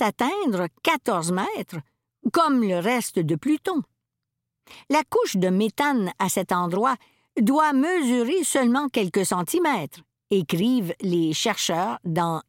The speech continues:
Icarus. Cela signifie que Pluton pourrait encore avoir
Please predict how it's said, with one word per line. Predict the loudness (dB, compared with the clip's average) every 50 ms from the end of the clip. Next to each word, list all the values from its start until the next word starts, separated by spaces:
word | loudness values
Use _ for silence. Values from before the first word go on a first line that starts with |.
| _ _
Icarus. | 0 0 0 0 0 -2 -2 -2 -2 -4 -6 -6 -10 -12 -12 -14 _ _ _ _ _ _ _ _ _ _ _ _ _ _ _ _ _ _
Cela | 0 2 2 2 2 0
signifie | 0 2 2 4 4 2 0 0 -2 -4 -4 -4 _ _ _ _ _ _ _ _ _
que | 0 0
Pluton | 2 2 2 2 2 2 0 0 0 0 -4 _ _ _ _ _ _ _
pourrait | 0 0 2 2 0 -2 -4 _ _
encore | 2 2 2 2 0 0 0 0 0 0 0 0
avoir | -2 0 0 0 0 2 0 0 -2 -4 -6